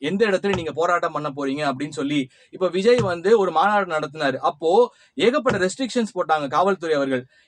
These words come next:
எங்க வந்து இப்ப பார்க் பண்ணுவாங்க, வண்டி எங்க பார்க் பண்ணுவாங்க, எத்தனை பேர் வராங்க, எப்படிலாம் நீங்க ஃபெசிலிட்டிஸ் ப்ரொவைட் பண்ணுவீங்க அப்படின்னு சொல்லி ஏகப்பட்ட விஷயங்கள் நீங்க கேட்டீங்க. அதான் சொல்றாங்க. ஆனால் திமுக, ஆண்டு கொண்டு இருக்கும் திமுக அரசிற்கு எந்த ஒரு ரெஸ்ட்ரிக்ஷன்ஸும் இல்ல.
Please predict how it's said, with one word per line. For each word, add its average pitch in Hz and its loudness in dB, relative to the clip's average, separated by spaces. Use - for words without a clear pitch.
எங்க 196 0
வந்து 131 2
இப்ப 160 -2
பார்க் 151 2
பண்ணுவாங்க, 139 0
வண்டி 147 -2
எங்க 156 -2
பார்க் 135 -2
பண்ணுவாங்க, 127 -2
எத்தனை 156 0
பேர் 185 0
வராங்க, 143 0
எப்படிலாம் 208 0
நீங்க 170 -2
ஃபெசிலிட்டிஸ் 185 -4
ப்ரொவைட் 156 0
பண்ணுவீங்க 139 -2
அப்படின்னு 226 0
சொல்லி 233 -2
ஏகப்பட்ட 269 2
விஷயங்கள் 240 2
நீங்க 170 -2
கேட்டீங்க. 175 -2
அதான் 240 -2
சொல்றாங்க. 147 0
ஆனால் 175 4
திமுக, 240 2
ஆண்டு 247 2
கொண்டு 220 4
இருக்கும் 190 -4
திமுக 240 0
அரசிற்கு 160 -2
எந்த 185 0
ஒரு 196 4
ரெஸ்ட்ரிக்ஷன்ஸும் 196 -4
இல்ல. 165 0